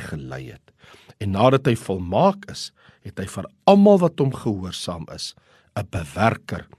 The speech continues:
van ewige saligheid geword en is deur God genoem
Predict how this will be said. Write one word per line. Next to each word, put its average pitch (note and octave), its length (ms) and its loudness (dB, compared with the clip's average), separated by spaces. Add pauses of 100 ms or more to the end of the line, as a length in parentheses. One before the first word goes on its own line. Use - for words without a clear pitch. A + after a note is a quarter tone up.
(280)
van E3 200 -12 (140)
ewige F3+ 560 2
saligheid - 800 -10 (280)
geword - 560 -12 (580)
en C3 120 4
is B2 140 2
deur A#2 200 0
God G#3+ 420 0
genoem F#2 420 -6